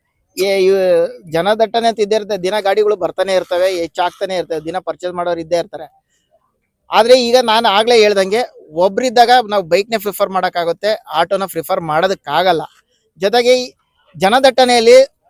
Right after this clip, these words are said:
ನಿ-, ಬೇಗ ಹೋಗ-, ತಲುಪಕ್ಕಾಗೋದು ಬೈಕ್ ಟ್ಯಾಕ್ಸಿ ಮುಖಾಂತರನೇ ಹೊರತು ಆಟೋ ಮುಖಾಂತರ ಹೋಗೋದಕ್ಕಾಗಲ್ಲ ಅನ್ನೋದು ನಂದು ಭಾವನೆ ಸರ್.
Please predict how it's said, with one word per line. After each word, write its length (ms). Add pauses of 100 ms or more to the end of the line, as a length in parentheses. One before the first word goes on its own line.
(200)
ನಿ-, 180
ಬೇಗ 280
ಹೋಗ-, 520
ತಲುಪಕ್ಕಾಗೋದು 800
ಬೈಕ್ 300
ಟ್ಯಾಕ್ಸಿ 260
ಮುಖಾಂತರನೇ 520
ಹೊರತು 640 (220)
ಆಟೋ 280
ಮುಖಾಂತರ 340
ಹೋಗೋದಕ್ಕಾಗಲ್ಲ 920
ಅನ್ನೋದು 280
ನಂದು 320
ಭಾವನೆ 460
ಸರ್. 180